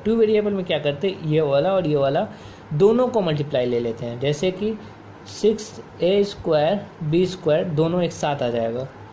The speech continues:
इससे पहले हम लोग क्या करते थे, सिर्फ covariant जो होता था उसको हम लोग multiply करते थे, लेकिन इसमें variable, covariant सब multiply होगा।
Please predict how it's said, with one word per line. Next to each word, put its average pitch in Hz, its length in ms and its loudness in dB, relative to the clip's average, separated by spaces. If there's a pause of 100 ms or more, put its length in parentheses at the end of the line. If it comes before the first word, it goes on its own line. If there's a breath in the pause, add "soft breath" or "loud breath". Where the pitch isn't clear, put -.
(220)
इससे 180 280 0
पहले 214 200 2
हम 208 100 0
लोग 208 120 0
क्या 202 140 2
करते 196 320 0
थे, 208 180 -2 (380 loud breath)
सिर्फ - 1400 -6
covariant 185 600 2
जो 165 100 2
होता 139 260 2
था 190 120 0 (100)
उसको 175 300 -2
हम 180 200 2
लोग 156 120 2
multiply 139 380 0
करते 123 220 -2
थे, 127 40 0
लेकिन 143 240 -2
इसमें 165 240 -2
variable, 156 600 2
covariant 160 600 0
सब 196 220 -2
multiply 135 460 0
होगा। 117 240 -2